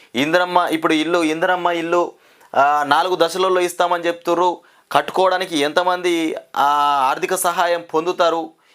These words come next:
ఈ ప్రభుత్వం నుండి అనేది అయితే వేచి చూడాలి. ఇక దానికి కొన్ని ఆంక్షలు కూడా పెట్టిండ్రు. ఇలా గ్యాస్ బుడ్డి కావాలంటే ఆంక్షలు,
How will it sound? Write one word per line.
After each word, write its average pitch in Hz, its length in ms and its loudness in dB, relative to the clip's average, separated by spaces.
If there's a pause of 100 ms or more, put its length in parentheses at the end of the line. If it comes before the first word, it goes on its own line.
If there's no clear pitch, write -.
(100)
ఈ 160 280 2
ప్రభుత్వం 160 540 0
నుండి 160 240 0
అనేది 156 240 -2
అయితే 151 380 -2 (320)
వేచి 147 300 0 (120)
చూడాలి. 98 320 2
ఇక 120 60 0
దానికి 156 240 0
కొన్ని 160 260 0
ఆంక్షలు 175 440 0
కూడా 175 160 2
పెట్టిండ్రు. 165 580 -2
ఇలా 147 200 2
గ్యాస్ 143 400 0
బుడ్డి 175 200 -4
కావాలంటే 151 500 0
ఆంక్షలు, 165 520 -2